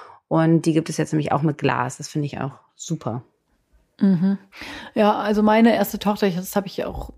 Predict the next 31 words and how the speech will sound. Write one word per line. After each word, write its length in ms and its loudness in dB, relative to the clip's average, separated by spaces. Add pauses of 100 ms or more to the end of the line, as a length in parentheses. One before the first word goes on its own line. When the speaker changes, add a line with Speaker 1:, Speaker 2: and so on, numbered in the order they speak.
(120)
Speaker 2:
ja, 160 0
wahrscheinlich 340 -4
hier 100 -4
schon 180 -2
mehrfach 340 -8
erzählt, 480 -2 (340)
äh, 160 0
die 180 2
hat 160 2
einfach 240 0
überhaupt 320 0
nichts 680 0
genommen 380 4
außer 240 -2
Busen, 400 -2
also 260 -2
weder 240 4
Schnuller 480 4
noch, 480 -2
äh, 360 0
irgendwelche 480 0
Trinkaufsätze. 640 -2
Und 140 -6
ich 80 -12
habe 140 -6
da 100 -4
auch, 180 -4
also 140 0
es 100 -8
gibt 140 -6
natürlich, 380 -4